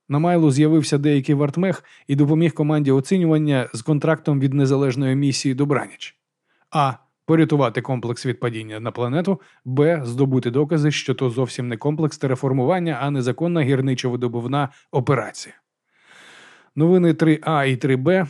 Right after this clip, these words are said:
розійшлися потоками і вийшли за межі корпоративного кільця разом зі звітами Абена та інших свідків, а також показами Вілкін і Герти про те, хто їх найняв. Видно, сірий криз вирішив, що Менса сама відправила мене на Майло,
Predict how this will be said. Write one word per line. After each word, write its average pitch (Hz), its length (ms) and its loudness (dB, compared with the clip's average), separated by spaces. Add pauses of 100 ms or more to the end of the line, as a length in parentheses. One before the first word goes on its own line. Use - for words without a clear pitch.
розійшлися 131 680 0
потоками 151 540 0
і 143 120 -2
вийшли 151 380 2
за 131 120 0
межі 131 260 0
корпоративного 123 760 -2
кільця 127 400 -2 (260)
разом 143 420 2
зі 127 120 0
звітами 127 480 -2
Абена 156 460 0 (160)
та 165 80 0
інших 127 380 -2
свідків, - 440 -4 (280)
а 120 100 -2
також 139 300 0
показами 120 500 -4
Вілкін 151 400 0
і 143 100 0
Герти 110 360 -2
про 123 160 -4
те, 151 240 0
хто - 220 0
їх 127 160 0
найняв. 139 300 -4 (640)
Видно, 151 200 4
сірий 151 300 2
криз 151 240 2
вирішив, 135 400 0
що - 160 -4
Менса 127 280 -2
сама 147 280 -2
відправила 107 480 -8
мене 113 240 -10
на 117 100 -8
Майло, 135 340 -2